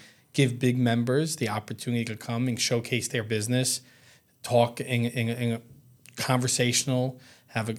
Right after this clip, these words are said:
a nice conversation, figure out the best way for them to tell their story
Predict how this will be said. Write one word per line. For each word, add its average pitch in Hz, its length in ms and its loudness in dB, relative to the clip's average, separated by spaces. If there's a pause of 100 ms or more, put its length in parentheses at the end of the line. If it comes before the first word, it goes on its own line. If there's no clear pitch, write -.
a 117 40 -2
nice 110 260 0
conversation, 113 720 -2
figure 120 240 -2
out 110 140 -2
the 110 80 -4
best 107 360 -2
way 113 200 0
for 113 180 -8
them 113 180 -2
to 113 80 -2
tell 120 240 -2
their 120 160 2
story 131 600 2